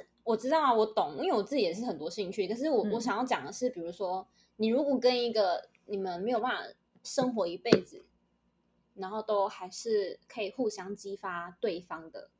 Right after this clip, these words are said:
Speaker 1: 一些想法啊，或者是激发你们对生活的渴望啊，对生活的热情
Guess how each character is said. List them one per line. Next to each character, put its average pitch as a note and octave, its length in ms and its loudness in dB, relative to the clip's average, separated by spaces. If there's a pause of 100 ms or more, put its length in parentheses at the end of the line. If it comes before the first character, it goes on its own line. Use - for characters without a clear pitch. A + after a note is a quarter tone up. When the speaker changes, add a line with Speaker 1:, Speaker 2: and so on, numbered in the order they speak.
(120)
Speaker 1:
一 G#3 100 -8
些 F#3 260 -4
想 F3+ 320 -6
法 G#3+ 160 -4
啊， D3+ 440 -10
或 G#3 160 -2
者 G#3 80 -4
是 G#3+ 40 -6
激 F#3 220 -10
发 F#3 220 -4
你 E3+ 100 -8
们 C#3+ 180 -10
对 G#3 160 -2
生 G3+ 280 -8
活 - 180 -10
的 - 80 -10
渴 - 320 -8
望 E3 240 -8
啊， C#3 160 -12
对 G3+ 140 -4
生 G#3+ 200 -6
活 E3+ 200 -4
的 F3 40 -4
热 G#3 220 6
情 - 300 -8